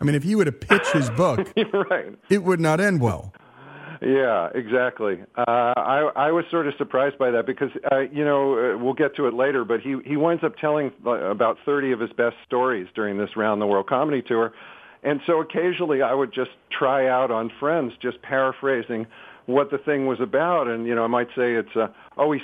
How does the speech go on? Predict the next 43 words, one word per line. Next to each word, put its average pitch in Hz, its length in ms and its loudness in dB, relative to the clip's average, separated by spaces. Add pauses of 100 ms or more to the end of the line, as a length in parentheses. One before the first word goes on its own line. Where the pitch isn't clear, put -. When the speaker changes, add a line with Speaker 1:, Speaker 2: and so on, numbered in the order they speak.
Speaker 2:
stole 170 280 2
a 147 60 2
watermelon 135 640 0
and 113 120 -2
the 117 120 -2
watermelon 131 580 2
was 104 140 -8
green 139 500 0
and 95 120 -6
he 104 60 -6
tried 135 320 0
to 127 60 -10
make 127 260 -2
the, 117 200 2
uh, 110 160 2
the 107 180 -8
farmer 139 320 2
take 135 300 -6
it 104 100 -10
back." 143 400 -2 (320)
And 180 100 0
it 190 120 0
just, 214 160 0
it 190 200 0
sounds 202 280 0
idiotic. 208 500 0 (100)
Speaker 1:
Yeah. 135 200 -2
Speaker 2:
You 156 80 -2
know, 151 180 2
it 165 80 -4
just 160 160 -6 (160)
doesn't 151 300 -2
kinda, 156 300 0 (520)
you 180 120 0
know, 160 240 2
uh, 135 160 -6
but 147 240 0
when 147 180 -2
he 180 160 -4
tells 196 380 0
it, 120 160 -2 (160)
it's 123 240 -4 (240)
just 117 180 -2